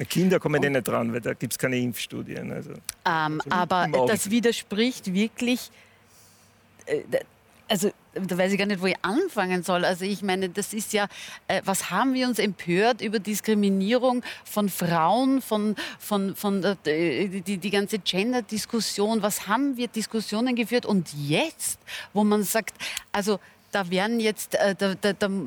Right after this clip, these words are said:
Speaker 2: da, da wird, wird die Bevölkerung eingeteilt in Geimpfte und Nicht-Geimpfte. Ich meine, bitte, was kommt als nächstes? Das ist doch völlig irre. Also da, da, ich kann doch nicht den Gleichheitsgrundsatz völlig, äh,
Speaker 1: Ja, ich glaub,
Speaker 2: äh, mit
Speaker 1: wir schütten das
Speaker 2: Füßen
Speaker 1: Kind jetzt
Speaker 2: treten.
Speaker 1: mit dem Bade
Speaker 2: Entweder
Speaker 1: aus.
Speaker 2: sind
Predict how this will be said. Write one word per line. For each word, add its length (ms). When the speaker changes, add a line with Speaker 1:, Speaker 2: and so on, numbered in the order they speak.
Speaker 2:
da, 100
da 220
wird, 200
wird 260
die 80
Bevölkerung 840
eingeteilt 540
in 180
Geimpfte 720
und 160
Nicht-Geimpfte. 760
Ich 100
meine, 140
bitte, 320
was 200
kommt 240
als 200
nächstes? 480
Das 180
ist 220
doch 100
völlig 520
irre. 400
Also 240
da, 300
da, 160
ich 200
kann 260
doch 180
nicht 260
den 140
Gleichheitsgrundsatz 1200
völlig, 720
äh, 60
Speaker 1:
Ja, 100
ich 60
glaub, 160
Speaker 2:
äh, 60
mit 80
Speaker 1:
wir 80
schütten 240
das 100
Speaker 2:
Füßen 160
Speaker 1:
Kind 160
jetzt 220
Speaker 2:
treten. 100
Speaker 1:
mit 80
dem 120
Bade 140
Speaker 2:
Entweder 220
Speaker 1:
aus. 200
Speaker 2:
sind 300